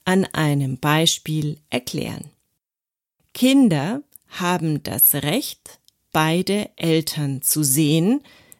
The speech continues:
wenn diese sich getrennt haben. Sie werden auch nach ihrer Meinung gefragt, wenn es um wichtige Entscheidungen geht, beispielsweise darum,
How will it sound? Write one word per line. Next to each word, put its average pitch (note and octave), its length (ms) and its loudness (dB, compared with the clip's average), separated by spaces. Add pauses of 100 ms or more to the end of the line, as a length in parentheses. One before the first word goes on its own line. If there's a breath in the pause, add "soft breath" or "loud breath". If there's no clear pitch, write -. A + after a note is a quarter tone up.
(120 soft breath)
wenn E3 320 4
diese E3+ 420 2
sich D3 540 -2
getrennt F#3 760 2
haben. - 420 -10 (1040 soft breath)
Sie G#3+ 320 4
werden F3+ 540 2
auch D3+ 500 0 (200)
nach F#3+ 320 2
ihrer E3 400 2
Meinung D#3 600 2
gefragt, - 920 -8 (520 soft breath)
wenn F3+ 500 4
es - 500 0
um C#3+ 380 -2
wichtige G3+ 800 0 (180)
Entscheidungen E3 1120 0
geht, F3 500 0 (640)
beispielsweise D3 1200 -2
darum, C#3+ 640 -2